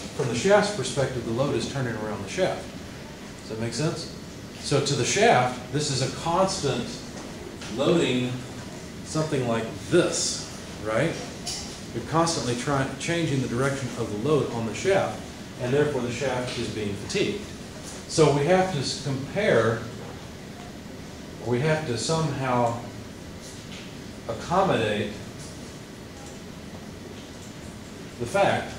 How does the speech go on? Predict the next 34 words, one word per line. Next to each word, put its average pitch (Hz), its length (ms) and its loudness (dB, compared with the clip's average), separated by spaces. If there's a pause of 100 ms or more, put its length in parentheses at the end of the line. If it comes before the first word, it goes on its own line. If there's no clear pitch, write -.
(100)
that 123 340 8 (280)
this 110 280 -4
is - 100 -2
a 117 60 -4
fatigue 113 300 -2
type 110 280 0
load. 139 340 4
And 123 100 -2
so 156 100 4
you 151 140 6
notice 226 260 8
what 185 120 4
we're 135 120 0
doing 175 220 8
is 120 120 2
we're 131 140 2
comparing, 143 560 4 (760)
we're, 143 260 4
we're 139 180 2 (880)
calculating 202 500 8
a 123 80 4
ratio, 160 360 6
and 123 80 2
ratios 160 320 2
are 123 60 0
good 120 140 -2
for - 120 -6 (100)
comparing, - 400 0
right? 110 200 -2 (220)
We're 160 120 2
comparing 139 500 2
load 127 480 6 (440)
to 151 60 -4
strength. - 400 -2